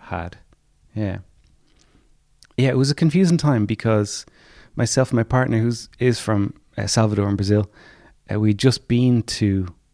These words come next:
Salvador in January and February of twenty twenty. So we were arriving back in, like, March fourth, people wearing masks and stuff, and we were like, "Okay, something's happening here." But we had just done,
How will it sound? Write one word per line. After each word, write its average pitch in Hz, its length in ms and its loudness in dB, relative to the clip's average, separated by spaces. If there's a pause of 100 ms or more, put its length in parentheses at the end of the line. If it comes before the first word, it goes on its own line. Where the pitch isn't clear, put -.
(260)
Salvador 101 480 -2
in 92 800 -6
January 110 420 0
and 90 140 -8
February 127 400 0
of 92 100 -8
twenty 95 260 -4
twenty. 90 280 -8
So 98 160 -6
we 104 120 -2
were 101 140 -2
arriving 104 360 -2
back 95 280 -6
in, 90 80 -10
like, 87 180 -8
March 95 340 -8
fourth, - 520 -6 (580)
people 104 260 -2
wearing 92 240 -4
masks 95 340 -6
and 95 100 -8
stuff, 92 260 -10
and 92 140 -8
we 90 60 -6
were 92 80 -6
like, 90 340 -8 (1000)
"Okay, 95 280 -8 (120)
something's - 400 -8
happening 107 280 0
here." 107 200 2 (480)
But 113 180 0
we 127 180 2
had 135 160 2
just 123 320 -2
done, 110 540 2